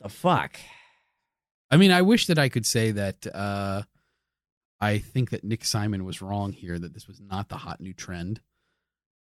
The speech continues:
Speaker 2: But it's, maybe he knows something I don't. Maybe it'll come around.
Speaker 1: Yeah.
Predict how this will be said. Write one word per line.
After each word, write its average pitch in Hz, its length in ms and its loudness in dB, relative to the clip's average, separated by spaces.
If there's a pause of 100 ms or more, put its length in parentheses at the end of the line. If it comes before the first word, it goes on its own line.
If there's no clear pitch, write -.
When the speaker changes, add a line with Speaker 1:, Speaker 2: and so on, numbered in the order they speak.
(140)
Speaker 2:
But 117 100 2
it's, 117 140 -4 (320)
maybe 139 260 8
he 151 100 10
knows 127 200 6
something 107 280 -2
I 95 100 -4
don't. 87 260 -10
Maybe 107 240 -2
it'll 101 160 0
come 101 200 -2
around. 90 460 -4 (380)
Speaker 1:
Yeah. 90 320 0